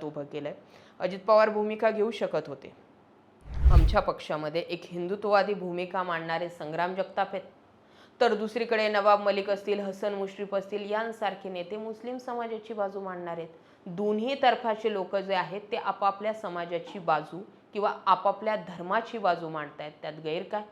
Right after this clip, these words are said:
आणि मुळात अजित पवार ज्या पक्षासोबत आहे तो पक्ष स्वतःला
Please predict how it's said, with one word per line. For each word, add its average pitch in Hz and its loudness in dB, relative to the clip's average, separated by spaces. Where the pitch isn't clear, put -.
आणि 220 8
मुळात 214 10
अजित 254 6
पवार 220 8
ज्या 214 4
पक्षासोबत 202 0
आहे 190 -2
तो 202 -2
पक्ष 202 0
स्वतःला 214 4